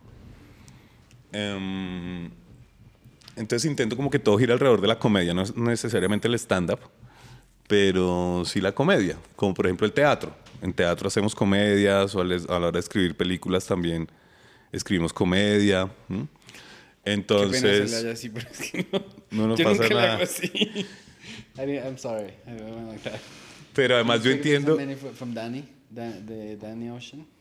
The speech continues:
Speaker 1: Yo entiendo que en el escenario
Speaker 2: En
Speaker 1: de la
Speaker 2: Instagram.
Speaker 1: producción toca comunicarse
Speaker 2: Sí, sí, sí.
Speaker 1: rápido, firme, sin, ¿sí?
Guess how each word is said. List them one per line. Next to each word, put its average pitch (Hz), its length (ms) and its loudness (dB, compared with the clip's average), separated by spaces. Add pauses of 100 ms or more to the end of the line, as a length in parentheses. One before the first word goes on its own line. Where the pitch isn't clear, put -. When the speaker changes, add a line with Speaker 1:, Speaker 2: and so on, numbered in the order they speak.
(500)
Speaker 1:
Yo 107 160 0
entiendo 117 380 0
que - 100 -4
en 131 80 2
el 123 160 4
escenario 104 460 2
Speaker 2:
En 101 60 4
Speaker 1:
de 107 40 6
la 110 80 4
Speaker 2:
Instagram. 123 220 2
Speaker 1:
producción 120 560 2 (340)
toca - 280 2
comunicarse 101 1000 2 (460)
Speaker 2:
Sí, 139 340 0
sí, 127 140 -8
sí. 107 80 -4
Speaker 1:
rápido, 120 520 4
firme, 113 680 4
sin, 104 300 2
¿sí? - 120 -6